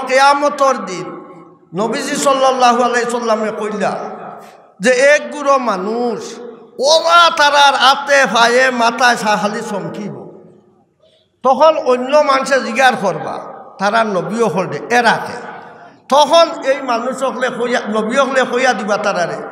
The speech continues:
যে আখেরি জমানার নবীর উম্মত হও। বুঝছো নি? ও রসুল্লাহ কইটা, "তুমা তান কথা কইবা, তুমা তান কথা কইবা।" সেনে আমরা যে আপনার যে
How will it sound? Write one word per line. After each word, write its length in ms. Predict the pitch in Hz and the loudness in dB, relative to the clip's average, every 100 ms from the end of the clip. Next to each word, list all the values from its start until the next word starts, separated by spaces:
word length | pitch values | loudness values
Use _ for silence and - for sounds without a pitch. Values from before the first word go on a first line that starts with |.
| - - - | -16 -16 -6
যে 60 | 202 214 | 0 4
আখেরি 560 | 262 - 294 277 277 | 4 4 2 2 -2
জমানার 460 | 240 226 220 214 196 | -2 0 0 0 -2
নবীর 300 | 170 - - | -4 -10 -12
উম্মত 400 | - - - - | -12 -14 -16 -18
হও। 340 | - - - - - _ _ _ _ | -18 -18 -20 -20 -20 _ _ _ _
বুঝছো 280 | 190 196 294 | -4 2 2
নি? 240 | 294 277 190 | 2 -4 -2
ও 140 | 233 | -2
রসুল্লাহ 600 | 220 220 247 247 269 254 | -2 -6 -8 -2 2 2
কইটা, 280 | 240 233 240 | 0 0 0
"তুমা 400 | - 208 214 220 | 0 -6 -2 -2
তান 280 | 220 214 202 | 0 -2 -2
কথা 280 | 180 - 165 | -6 -6 -6
কইবা, 320 | 160 151 156 | -6 -8 -8
তুমা 280 | 156 180 196 | -8 -4 -2
তান 220 | 185 160 | -2 -6
কথা 280 | 131 - 107 | -8 -8 -10
কইবা।" 380 | 104 92 90 - - _ | -10 -14 -18 -20 -20 _
সেনে 720 | - 233 262 269 254 202 - - - - - | -2 0 4 4 4 0 -10 -14 -16 -8 0
আমরা 440 | 247 285 285 285 | 0 0 0 0
যে 120 | 285 285 | 0 2
আপনার 500 | 247 240 247 240 226 | 2 0 -2 -2 -4
যে 200 | 254 | -4